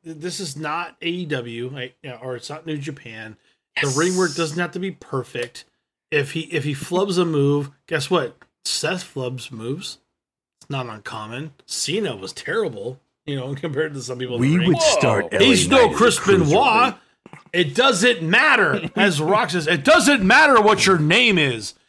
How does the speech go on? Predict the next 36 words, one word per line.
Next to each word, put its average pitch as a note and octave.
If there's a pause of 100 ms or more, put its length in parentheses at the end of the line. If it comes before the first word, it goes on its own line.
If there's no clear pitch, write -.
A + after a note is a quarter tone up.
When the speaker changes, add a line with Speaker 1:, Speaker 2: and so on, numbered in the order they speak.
(380)
Speaker 1:
What E3
matters D3 (180)
is C3
that C3
the A2+
crowd C3+
loves D3
Speaker 2:
Kevin C#3
Nash C#3+
Speaker 1:
him C#3
Speaker 2:
is C#3
all, C#3
Speaker 1:
because, - (180)
Speaker 2:
"See? F4+ (340)
Speaker 1:
because E3
Speaker 2:
The -
Speaker 1:
he A3+
can E4
Speaker 2:
Rock." F3+
Speaker 1:
talk F3+
a D#3+
decent D#3
promo D3 (300)
and C#3
talk D#3
circles G3+
around C3+
the B2
rest B2+
of B2+
these B2
turds, C#3+ (300)
and C#3+ (120)
everybody F3
loves A2+
it A#2